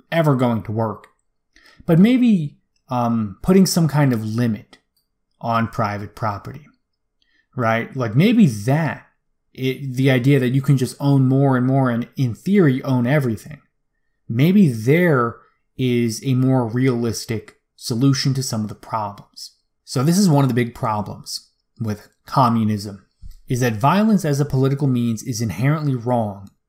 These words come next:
and counterproductive. Because Karl Marx, he encourages violence, right? When you want a revolution, you want people to die.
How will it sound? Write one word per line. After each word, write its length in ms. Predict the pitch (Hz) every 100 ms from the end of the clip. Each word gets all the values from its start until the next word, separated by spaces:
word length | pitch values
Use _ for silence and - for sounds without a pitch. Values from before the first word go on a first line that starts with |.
| _ _ _ -
and 100 | 131
counterproductive. 920 | - 113 110 - 117 101 - 135 127 _ _ _ _ _ _ _ _ _ _ _ _ _ _ _ 151
Because 300 | 147 175 151
Karl 360 | - 208 233
Marx, 600 | 170 175 170 - - - _ _ _
he 340 | - 151 151
encourages 880 | 147 135 143 156 107 92 - - - _ _ _ -
violence, 600 | 110 101 90 _ - - _ _
right? 300 | 120 104 101
When 180 | 110 120
you 100 | 127
want 220 | 127 139
a 40 | 139
revolution, 640 | 165 151 175 190 - 127
you 80 | 143
want 300 | 190 190 -
people 320 | 190 175 175
to 160 | - 139
die. 280 | 117 -